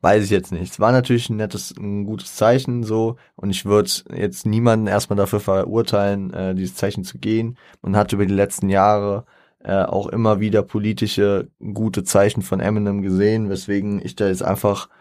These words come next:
äh, der ihm jetzt nicht, äh, noch praktisch sagen würde, "Du hast was gemacht, aber ja, du hättest es besser und anders machen können" und wie auch immer. Und deswegen denk ich mir immer so, ja,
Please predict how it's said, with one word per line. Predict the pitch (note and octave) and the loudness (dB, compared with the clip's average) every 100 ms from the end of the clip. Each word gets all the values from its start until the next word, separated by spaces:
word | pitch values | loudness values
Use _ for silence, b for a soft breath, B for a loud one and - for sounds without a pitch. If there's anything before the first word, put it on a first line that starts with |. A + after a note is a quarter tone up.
| b b b | b b b
äh, | - F#2+ F#2+ F2+ F#2 F2 D#2 | -4 0 4 4 4 0 -2
der | D#2+ F2+ | -2 0
ihm | F2 G#2 | 0 0
jetzt | F#2+ - | -2 0
nicht, | G#2+ G2+ - | -4 -4 -8
äh, | F#2 F#2+ G2 | -4 -2 0
noch | G2 F#2 F#2 G#2+ - | 0 0 0 -2 -6
praktisch | G#2 - G#2 F#2+ | -10 -6 -6 -4
sagen | - G2 G#2 G2 | 2 4 4 0
würde, | G2 G2 G2+ G#2+ b b b b | -2 2 2 0 b b b b
"Du | - G2 | -6 0
hast | G2+ A2 | 0 0
was | A2 | -2
gemacht, | - G2+ B2 - | 0 2 2 0
aber | G2 F#2+ F#2 | 0 2 2
ja, | F#2+ F#2 G#2+ A2 | 0 2 4 4
du | |
hättest | G2 - | 0 -4
es | - | 0
besser | G#2 - G#2 | 0 4 2
und | F#2 | 2
anders | G#2 A2 G2+ | 0 -2 -2
machen | G#2 G#2 | -2 -2
können" | F#2 G#2 G2 | 0 0 0
und | F#2 | 0
wie | G2+ | 2
auch | G#2 - | 0 0
immer. | G2+ G#2 G2+ - b b b b _ | 0 2 2 -4 b b b b _
Und | - G2 | -6 -4
deswegen | F#2 G2 G2+ G2+ F#2+ - | -2 2 4 4 0 0
denk | F#2+ A2 | 0 2
ich | A#2+ | 2
mir | F#2+ | 0
immer | F#2+ G2 | 2 2
so, | F#2 F#2+ F#2+ - _ _ | 2 2 0 -4 _ _
ja, | - - | -8 -8